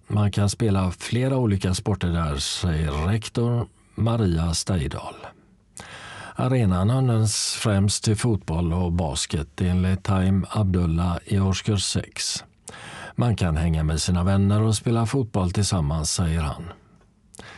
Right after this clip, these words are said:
Enligt både Maria och Taim används arenan ofta, särskilt på raster och efter skoltid.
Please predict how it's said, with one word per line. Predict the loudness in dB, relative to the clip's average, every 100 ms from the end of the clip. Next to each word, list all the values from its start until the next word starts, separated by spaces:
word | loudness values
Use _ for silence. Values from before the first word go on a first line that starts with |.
| -20 -20 -20 -18 -4
Enligt | 0 2 2 2
både | 2 4 4
Maria | 4 2 2 4 4 4
och | 4 4 4 2
Taim | 2 2 0 0 -2 -8 -12
används | -2 2 2 2 0 0 -2 -6 -4
arenan | 0 2 2 0 0
ofta, | 0 -2 -4 -4
särskilt | -2 0 0 0 0
på | 0 2
raster | 2 0 -2 -2 -2 0
och | 2
efter | 0 -2 -4 -4
skoltid. | -2 -2 -2 -2 -6 -8